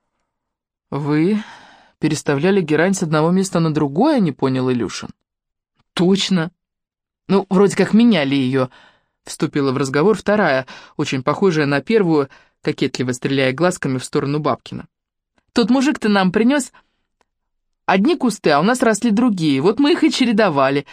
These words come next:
День свои поставим, день его. Он говорил, что девушку свою хочет порадовать". Бабкин пристально посмотрел на кокетку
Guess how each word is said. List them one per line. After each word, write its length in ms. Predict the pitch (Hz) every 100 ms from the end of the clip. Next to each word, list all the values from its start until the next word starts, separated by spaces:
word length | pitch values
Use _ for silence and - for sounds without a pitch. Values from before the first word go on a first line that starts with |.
| - -
День 200 | 208 247
свои 240 | 233 262
поставим, 520 | 254 180 - 165 151
день 200 | 151 220
его. 420 | 190 143 123 143 156 _ _ _ _ _ _
Он 180 | 160 165
говорил, 340 | 175 170 170
что 200 | - 165
девушку 420 | 139 151 160 -
свою 240 | 190 190 185
хочет 280 | 196 202 -
порадовать". 560 | 208 202 208 208 - _ _ _ _ _ _ _ _ _ _ _ _ _ _ _ -
Бабкин 500 | 185 208 302 - 247
пристально 440 | 254 240 247 233
посмотрел 480 | 220 214 220 208 185
на 120 | 175
кокетку 600 | 170 185 - 269 - 247